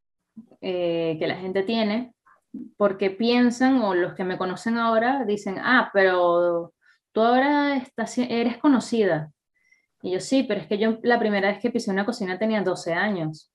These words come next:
O sea, eso no es de ahora. No es que a mí ahora es que me gusta la cocina. O sea, yo estoy yendo a una cocina desde los doce años". Eh, o eso que ahora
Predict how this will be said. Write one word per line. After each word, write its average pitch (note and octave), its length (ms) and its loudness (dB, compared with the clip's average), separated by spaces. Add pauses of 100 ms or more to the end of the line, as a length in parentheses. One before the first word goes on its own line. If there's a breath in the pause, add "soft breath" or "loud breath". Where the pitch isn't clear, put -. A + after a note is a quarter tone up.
O G#3+ 40 -16
sea, G#3 120 -2
eso G3+ 140 -4
no G3 80 0
es F#3+ 100 -8
de G3+ 100 2
ahora. F3 540 0 (360)
No F#3+ 120 -4
es - 100 -6
que A3 100 2
a - 40 6
mí G#3 160 0
ahora G3 340 2
es A3 60 -4
que G#3+ 100 -4
me G3 100 -2
gusta F#3 260 -4
la F3+ 140 0
cocina. D#3+ 540 -4
O - 500 -20
sea, F#3 120 0
yo F3+ 160 2
estoy G#3 580 0
yendo G#3 200 0
a G#3+ 40 0
una A3 160 0
cocina G#3 440 -2
desde G#3+ 240 0
los E3 200 -4
doce F3 260 -6
años". F3 520 -4 (840 soft breath)
Eh, F3 680 4
o G3 180 4
eso G#3+ 260 -4
que A3 100 4
ahora G#3+ 760 4